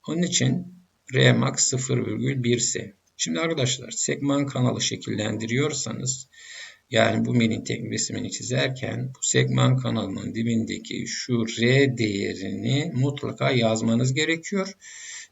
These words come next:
Ve bu R değerine göre işlenip işlenmediğini kontrol etmeniz gerekiyor.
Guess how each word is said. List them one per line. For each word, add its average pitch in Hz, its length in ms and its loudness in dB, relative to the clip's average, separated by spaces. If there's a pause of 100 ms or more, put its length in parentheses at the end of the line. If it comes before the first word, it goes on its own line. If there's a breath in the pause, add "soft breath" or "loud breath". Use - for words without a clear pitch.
(100)
Ve 131 340 6
bu 139 240 2 (100)
R 139 340 4
değerine 123 520 4
göre 110 240 0
işlenip - 500 -2
işlenmediğini 131 800 2
kontrol 120 400 2
etmeniz 110 420 0
gerekiyor. - 580 -10